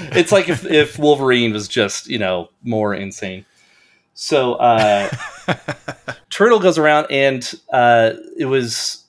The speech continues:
uh, ended up being Clancy and, um, Fahrenheit and Gemini all teamed up with Turtle to help him out with this adventure. And he had to bring an army of people to come kill Critical Biggs. And he did. He brought this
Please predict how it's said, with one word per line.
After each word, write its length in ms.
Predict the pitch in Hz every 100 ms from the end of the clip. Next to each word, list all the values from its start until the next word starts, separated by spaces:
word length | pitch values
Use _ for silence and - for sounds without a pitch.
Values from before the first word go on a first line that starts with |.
| -
uh, 260 | 131 117 113
ended 180 | 143 151
up 100 | 147
being 420 | 143 131 127 123 -
Clancy 1000 | - 160 156 156 - 165 151 143 147 -
and, 480 | 127 123 120 113 - - -
um, 520 | 120 113 110 104 101 _ _ _ - _
Fahrenheit 800 | - 160 151 135 117 127 127 113 _
and 600 | 117 120 120 117 110 - - 127
Gemini 680 | 117 143 165 123 104 101 101
all 460 | 131 135 131 123 - -
teamed 320 | - 147 123
up 180 | 127 123
with 160 | 110 -
Turtle 320 | 156 135 117
to 140 | 107
help 200 | 107 131
him 120 | 110
out 200 | 110 113
with 140 | 113 110
this 180 | 101 -
adventure. 460 | 104 147 - 104
And 160 | - 120
he 60 |
had 80 | 131
to 60 | 123
bring 520 | 117 170 165 139 131 - - - - _ _ _ _
an 140 | 131 131
army 440 | 135 143 156 151 139
of 160 | 120
people 280 | - 143 117
to 100 | 110
come 260 | 104 113 110
kill 320 | - 117 104
Critical 320 | - 107 101
Biggs. 460 | 101 135 110 90 - -
And 180 | 113 110
he 180 | 143 135
did. 340 | 113 156 104
He 120 | 107
brought 220 | 110 127 117
this 320 | 101 -